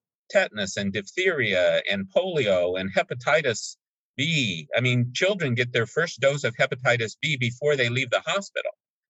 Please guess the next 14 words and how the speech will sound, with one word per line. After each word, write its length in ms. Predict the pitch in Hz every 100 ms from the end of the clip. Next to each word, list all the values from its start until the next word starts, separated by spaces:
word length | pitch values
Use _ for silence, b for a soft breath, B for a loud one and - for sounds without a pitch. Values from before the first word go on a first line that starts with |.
| _ _ -
And 260 | 123 131 131 123
we 80 | 127
give 340 | 117 123 117 110 101 _ _ -
measles 400 | 135 165 135 104
and 160 | 101 117
mumps 220 | 160 131 123
and 100 | 104
rubella, 400 | 107 135 160 123 B B -
and 100 | 156
we 120 | 151 131
prevent 500 | 156 123 110 160 196
all 160 | 135 110
these 220 | 101 101 92
diseases. 480 | 98 113 139 98 73